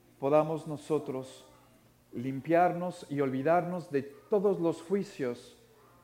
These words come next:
y condenaciones que tenemos para con los demás, y que podamos también acercarnos con un corazón arrepentido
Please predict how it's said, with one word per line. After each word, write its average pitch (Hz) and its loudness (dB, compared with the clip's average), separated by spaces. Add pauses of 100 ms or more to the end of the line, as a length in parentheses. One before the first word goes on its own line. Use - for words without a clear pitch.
(120)
y 139 -4
condenaciones 151 0
que 151 0
tenemos 143 -4
para 131 0
con 123 -6
los 113 -6
demás, 113 -8 (1040)
y 147 0
que 160 0
podamos 156 0
también 156 -4
acercarnos 156 -4
con 139 -4
un 151 -6
corazón 147 -6
arrepentido 135 -2